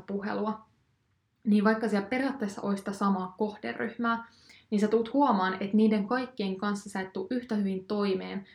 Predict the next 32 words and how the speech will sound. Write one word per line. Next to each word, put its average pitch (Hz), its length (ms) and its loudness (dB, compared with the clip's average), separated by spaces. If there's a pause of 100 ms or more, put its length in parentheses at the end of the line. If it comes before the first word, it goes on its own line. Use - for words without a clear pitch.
(180)
tai 196 100 -2
niitä 196 160 2
kaikkia 220 500 2
sä 190 140 -2
et 190 220 -6
koe, 190 340 -2
että 196 180 -10
sä - 60 -20
pystyisit 202 580 -2
auttaan 196 540 -4
hy-, 190 220 -4 (160)
yhtä 202 320 -2
hyvin. 202 400 -4 (300)
Ja 208 80 -2
tää 208 120 4
on 214 100 6
tosi 247 220 2
tärkeä 208 480 -2
signaali 185 460 -4
sille, 185 280 -2
että 185 220 -12
ketä 277 240 -2
sä 208 80 -2
haluat 185 320 -4
eniten 190 320 -6
auttaa. 185 560 -8 (220)
Kuka 240 280 0
on 220 400 4
oikeesti 214 600 0
se 208 160 -4
sun 190 280 -2
unelmaopi-, 185 840 -2